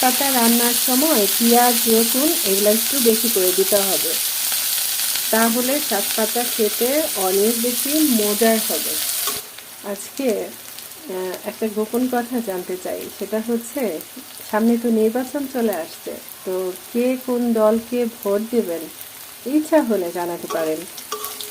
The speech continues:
এই আর কি, যদিও আমি নিজেও বলবো না আমি কাকে ভোট দিব।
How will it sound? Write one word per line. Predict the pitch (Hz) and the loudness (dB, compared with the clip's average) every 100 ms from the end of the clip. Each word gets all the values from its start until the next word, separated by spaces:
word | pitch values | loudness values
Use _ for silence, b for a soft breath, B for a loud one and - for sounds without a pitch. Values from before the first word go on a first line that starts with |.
| - - - - - - - | -12 -10 -10 -10 -10 -8 -2
এই | 214 233 208 | 6 8 8
আর | 190 - | 4 0
কি, | 240 269 240 | -2 0 4
যদিও | 220 254 262 196 233 311 - - - | 4 4 4 4 2 -2 -6 -8 -2
আমি | 196 226 | 2 6
নিজেও | 226 208 226 294 233 | 8 8 6 6 6
বলবো | 208 226 233 | 6 4 4
না | 208 185 | 2 2
আমি | 196 220 - | 2 2 2
কাকে | 208 220 233 202 | 0 2 2 2
ভোট | 202 180 - | 0 -2 0
দিব। | 190 180 208 | -2 0 -2